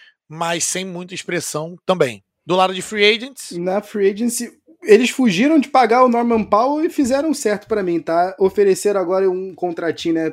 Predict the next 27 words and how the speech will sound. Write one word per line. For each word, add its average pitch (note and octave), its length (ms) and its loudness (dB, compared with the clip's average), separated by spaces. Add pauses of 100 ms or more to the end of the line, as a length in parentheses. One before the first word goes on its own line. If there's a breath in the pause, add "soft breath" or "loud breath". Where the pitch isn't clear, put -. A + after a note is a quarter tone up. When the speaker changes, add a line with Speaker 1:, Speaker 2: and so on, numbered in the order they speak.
(160)
Speaker 2:
Aparentemente D#3+ 720 -4
tá D#3 140 -8
fechado, D3+ 560 -6
cinco, G3 560 -8 (200)
três G3+ 280 0
anos, E3+ 180 -4
perdão, D3+ 300 -2
cinquenta D#3+ 420 -8
e D#3+ 40 -12
quatro D#3+ 260 -8
milhões, E3+ 300 -4 (400 loud breath)
com B3+ 420 4
o C4+ 100 -6
cara D4 220 -2
que D4+ 140 0
veio A#3 260 4
na B3+ 140 2
troca F#3+ 320 -2
do, D#3+ 200 -4
do D3+ 260 -2
Norman D#3+ 320 0
Powell, C#3 340 -2
né? D3+ 80 0
O E3 120 2
Gary G3 320 0
Trent A#3 320 -6
Junior, E3+ 480 -2